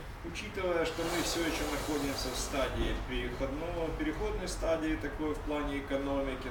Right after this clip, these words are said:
да, вроде как от развитого социализма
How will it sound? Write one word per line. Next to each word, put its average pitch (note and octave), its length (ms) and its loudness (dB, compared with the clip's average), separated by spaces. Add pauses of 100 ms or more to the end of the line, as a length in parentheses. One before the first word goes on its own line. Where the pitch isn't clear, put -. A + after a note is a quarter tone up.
да, D#3 220 0 (100)
вроде B2 220 0
как - 200 -2 (140)
от - 960 -2
развитого E3+ 560 8
социализма D#3 1000 8